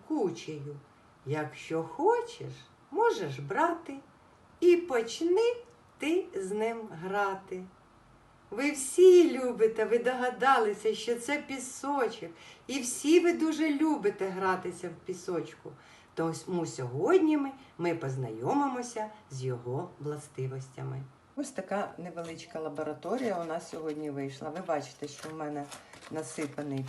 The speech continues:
пісочок, він сухенький, да? Сухенький. Нам потрібна буде ложечка або лопатка для пісочка, у вас вони є. І ось така біленька тарілочка. Ми зараз розглянемо, що ж таке пісок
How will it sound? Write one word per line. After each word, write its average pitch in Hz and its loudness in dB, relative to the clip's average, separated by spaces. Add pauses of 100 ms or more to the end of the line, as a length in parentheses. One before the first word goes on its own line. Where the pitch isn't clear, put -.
пісочок, 131 -6
він 214 -4
сухенький, 202 -6
да? 208 -2 (640)
Сухенький. 175 -8 (300)
Нам 226 0
потрібна 151 -6
буде 135 -6
ложечка 214 -4
або 226 0
лопатка 226 2
для 196 -6
пісочка, 185 -10
у 170 -10
вас 175 -6
вони 170 -10
є. 165 -10 (320)
І 302 -8 (200)
ось 247 -2 (100)
така 175 -4 (100)
біленька 147 -8 (100)
тарілочка. 135 -10 (320)
Ми 339 -4
зараз 220 -2
розглянемо, 151 -6
що 285 -2
ж - -10 (220)
таке 156 -8
пісок 233 -6